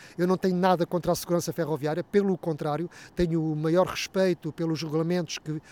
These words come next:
vêm trazer mais segurança à operação ferroviária, mas aqui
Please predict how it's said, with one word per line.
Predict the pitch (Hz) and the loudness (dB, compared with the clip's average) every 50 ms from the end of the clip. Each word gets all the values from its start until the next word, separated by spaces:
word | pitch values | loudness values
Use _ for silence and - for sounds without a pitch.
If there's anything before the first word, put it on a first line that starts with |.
| - - - | -20 -16 -4
vêm | 135 160 185 180 180 175 | 2 4 4 6 4 2
trazer | 165 165 175 156 131 180 180 160 | 0 -2 -2 -2 0 2 0 0
mais | 147 160 175 190 196 - - - | 2 2 2 2 2 0 -2 -4
segurança | - 165 156 170 170 175 170 156 - - 160 147 - - - - - | -6 -4 -2 0 0 0 0 0 -2 -6 -8 -10 -12 -16 -16 -8 -2
à | 170 | 0
operação | 160 156 - 160 156 - 165 147 | 0 0 0 -2 -4 -4 -4 -6
ferroviária, | - 170 147 165 156 139 160 156 160 160 165 180 175 - - - - - | -4 -4 -4 -4 -4 -2 -2 -2 -2 -2 -4 -4 -6 -10 -16 -14 -4 0
mas | 190 202 147 160 | 0 2 2 0
aqui | 185 - - 170 175 190 190 | -2 -2 -2 -2 -2 -2 -2